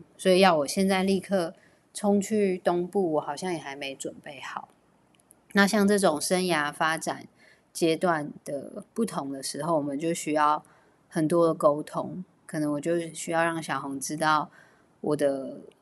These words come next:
想法跟我的规划跟我的状态，看他可不可以，我们可不可以相互理解。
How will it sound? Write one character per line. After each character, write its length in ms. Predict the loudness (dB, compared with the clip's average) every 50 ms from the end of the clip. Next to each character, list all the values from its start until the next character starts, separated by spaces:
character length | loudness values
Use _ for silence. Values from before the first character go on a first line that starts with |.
| _ _ _
想 300 | -8 -4 -2 -2 -2 2
法 240 | 4 4 4 4 2
跟 180 | 0 -2 0 0
我 120 | 0 0
的 120 | 0 -2
规 380 | -4 -6 -4 -2 -2 -2 -2 -4
划 480 | -8 -6 -2 0 0 0 0 -2 -6 -6
跟 280 | -4 -4 -4 -4 -4 -8 -12 -18 -20 _ _ _ _ _
我 140 | -6 -4 -4
的 120 | -4 -4
状 320 | 0 4 4 4 4 2 -2
态， 440 | -6 -4 -2 0 0 -2 -4 -8 -20 -20 _ _ _ -10
看 280 | -6 -4 -4 -2 -4
他 260 | -4 -4 -4 -4 -4
可 140 | -4 -8 -8
不 100 | -8 -10
可 180 | -10 -8 -8 -8
以， 280 | -8 -8 -10 -14 -16 -20 _ _ _ -8
我 80 | -6
们 140 | -4 -2 -2
可 120 | 0 2 4
不 60 | 4
可 100 | 4 4
以 40 | 4
相 280 | 2 0 0 0 0
互 160 | -2 -2 -2
理 220 | -2 -2 -4 -6 -8
解。 280 | -10 -8 -6 -6 -6